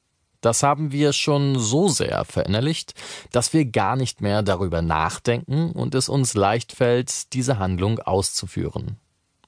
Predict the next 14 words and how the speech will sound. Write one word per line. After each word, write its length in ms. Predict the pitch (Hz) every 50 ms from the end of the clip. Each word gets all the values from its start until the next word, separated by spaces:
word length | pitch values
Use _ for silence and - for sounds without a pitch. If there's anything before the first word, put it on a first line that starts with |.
| _ _ _ _
Probleme 460 | - - - 139 135 147 170 180 190 185
treten 400 | - - 156 151 - - 127 -
erst 400 | - - 95 101 113 - - -
auf, 420 | - 143 151 165 180 180 - _ - - - - - - - -
wenn 220 | - 131 135 147
ein 380 | 98 113 135 135 135 135 135 - -
eingeschliffenes 960 | - 127 147 170 170 139 117 107 - - 95 90 - - 92 90 87 - -
Verhaltensmuster 1000 | - 90 90 101 113 - - 127 113 - - 117 117 - - 123 117 117 120
gegen 300 | 120 117 139 139 139 143
ein 180 | - 143 139 123
neues 380 | 104 90 87 87 90 95 -
ausgetauscht 800 | - - - 95 110 107 - - 87 - 90 85 80 78 - -
werden 300 | 87 85 80 78 82 82
soll. 420 | 78 82 76 71 - - 90 98